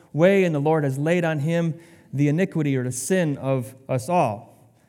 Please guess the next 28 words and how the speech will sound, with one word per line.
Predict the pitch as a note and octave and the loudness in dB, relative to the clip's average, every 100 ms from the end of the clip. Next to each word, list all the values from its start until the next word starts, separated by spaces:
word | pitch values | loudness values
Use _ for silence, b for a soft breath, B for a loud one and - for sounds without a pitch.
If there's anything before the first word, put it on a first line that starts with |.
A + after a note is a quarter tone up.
| b | b
Now, | B2+ D#3 | -4 -2
I'm | A#3 | -2
a | |
strong | C3+ - F3 D#3+ | -4 -2 -2 -2
proponent | C#3 C3+ F3 D3+ C3 - | -4 -6 -2 -2 -2 -4
for | B2 | -4
memorizing | C3+ B2+ B2 A2+ A#2 | -2 -2 -2 -4 -6
Scripture. | A2 - C3+ - G#2+ A#2+ C3 B B - | -8 -6 -6 -6 -8 -8 -10 B B -4
I | C#3+ | -2
believe | C#3+ D3+ D#3 | 2 2 2
it's | C#3+ D3 | 0 -2
one | D3 | 0
of | C#3 | 0
the | |
most | B2+ C#3 C#3 C3+ | 0 0 -2 -6
important | A#2 F3+ D#3+ F3 | -2 -2 -2 -2
things | F3 D3 | -2 -2
that | C#3 C3+ | -2 -2
you | D#3 | -4
can | D3+ C#3 | -2 -2
do | D#3+ F3 | 2 2
for | E3+ | 0
living | C#3 D3+ D3 D3 | -2 0 -2 -4
a | C3+ | -6
productive, | A#2+ C3 C#3 E3+ - D#3 C#3 B B - | -6 -4 -2 -2 -2 -4 -6 B B -2
blessed, | C#3 D#3 D#3 D#3 C3+ | 0 0 0 -2 -2
God-focused | C3+ C#3 C#3+ D3+ C#3+ C3+ B2 - b b | -2 -2 -2 -2 -2 -2 -6 -8 b b
life, | C3 D3 G3+ | -2 0 -2